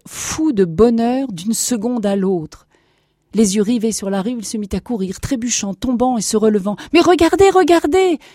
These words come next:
Ne le perdons pas de vue », dit le capitaine en prenant le pas de course. Maintenant, Lustig filait comme une flèche en poussant des hurlements. Il tourna dans une cour à mi-distance de la rue ombragée et bondit sur le perron d'une grande maison verte avec un coq métallique sur le toit.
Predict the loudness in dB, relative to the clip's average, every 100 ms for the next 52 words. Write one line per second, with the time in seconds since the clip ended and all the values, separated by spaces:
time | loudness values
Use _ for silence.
0 | _ _ _ _ -6 -2 0 0 -2 -2
1 | -2 -4 -4 -8 -8 -6 -6 -6 -6 -6
2 | -6 -8 -8 -8 -6 -10 -10 -12 -12 -16
3 | -20 _ _ _ _ _ _ _ _ -6
4 | -4 -2 0 0 -2 -4 -8 -12 _ -2
5 | 0 0 -2 -6 -6 -6 -2 -2 -2 -6
6 | -8 -8 -4 -4 -4 0 2 2 0 -2
7 | -8 -12 -10 -6 -6 -4 -4 -2 -4 -6
8 | -6 -8 -6 -6 -4 -4 -6 -6 -6 -6
9 | -2 0 0 0 0 -2 -2 -4 -4 -2
10 | -2 0 0 0 -4 -4 -6 -4 -2 0
11 | -2 -2 -4 -2 -2 0 -2 -2 -4 -2
12 | -2 -4 -6 -4 -4 -4 -6 -6 -6 -6
13 | -4 -4 -6 -10 -6 -6 -6 -8